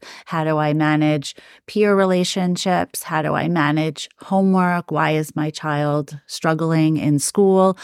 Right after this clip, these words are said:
And then we get to the more serious pieces, you know, when we talk about, you know, A D H D and O C D and, you know, the more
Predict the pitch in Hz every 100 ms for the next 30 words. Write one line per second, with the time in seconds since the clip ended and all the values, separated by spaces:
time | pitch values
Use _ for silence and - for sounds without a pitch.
0 | - - 226 233 240 240 202 202 202 -
1 | 202 190 185 180 185 180 175 - - -
2 | 208 196 185 131 143 - 135 - 87 80
3 | - 160 139 135 131 131 - 127 139 127
4 | 123 - - 151 123 - - - - 160
5 | 156 147 143 - 151 143 143 139 135 131
6 | 135 - - - 170 151 165 156 147 143
7 | 135 135 135 135 127 127 131 - - 180
8 | 170 165 170 175 170 165